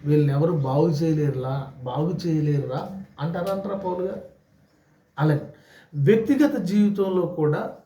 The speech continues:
మన డెసిషన్స్, మన క్రియలు, మన పద్ధతులు, వాటిని బట్టే మన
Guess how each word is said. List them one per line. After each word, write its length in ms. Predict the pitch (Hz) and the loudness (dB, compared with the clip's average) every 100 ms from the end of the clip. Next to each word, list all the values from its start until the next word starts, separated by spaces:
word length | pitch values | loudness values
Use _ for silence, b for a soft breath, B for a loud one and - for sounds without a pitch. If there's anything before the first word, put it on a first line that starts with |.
| - | -8
మన 360 | 135 160 165 139 | -2 0 0 0
డెసిషన్స్, 840 | 160 202 147 - 147 - - - _ 139 | 0 -2 -6 -6 -8 -10 -20 -20 _ -6
మన 200 | 139 131 | -4 -4
క్రియలు, 560 | - 160 170 139 - - _ _ _ _ _ - 147 | 0 2 2 0 -2 -14 _ _ _ _ _ -20 -6
మన 120 | 143 | -4
పద్ధతులు, 600 | 147 147 147 156 151 - - - b b b b | -2 -2 0 0 -2 -4 -10 -20 b b b b
వాటిని 440 | 160 240 294 285 | 6 6 6 2
బట్టే 800 | 269 233 208 202 156 151 156 - 160 | 4 2 4 4 6 6 4 -2 -4
మన 500 | 165 180 175 147 | 0 0 -2 -6